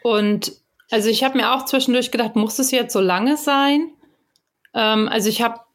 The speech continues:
ich könnte jetzt auch sagen, und es ist auch wahrscheinlich so, dass ich vielleicht auch auf manchen zwei-, dreitägigen Bikepacking-Touren einfach im Schwarzwald genauso viel gelernt hab wie auf dieser langen Tour.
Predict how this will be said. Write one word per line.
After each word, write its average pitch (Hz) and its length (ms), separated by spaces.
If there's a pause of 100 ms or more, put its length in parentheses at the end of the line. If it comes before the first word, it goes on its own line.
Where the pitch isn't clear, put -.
(500)
ich - 120
könnte 240 260
jetzt 226 140
auch 220 80
sagen, 226 400
und 214 140
es 208 140
ist 262 200
auch 214 140
wahrscheinlich 208 460
so, 226 140
dass 202 160
ich - 80
vielleicht 220 260
auch 214 80
auf 214 100
manchen 214 320
zwei-, 208 340 (100)
dreitägigen 196 840
Bikepacking-Touren 196 880
einfach 196 280
im 190 80
Schwarzwald 196 800 (240)
genauso 254 340
viel 240 200
gelernt 214 440
hab 196 140
wie 202 100
auf 196 80
dieser 185 220
langen 190 400
Tour. 135 380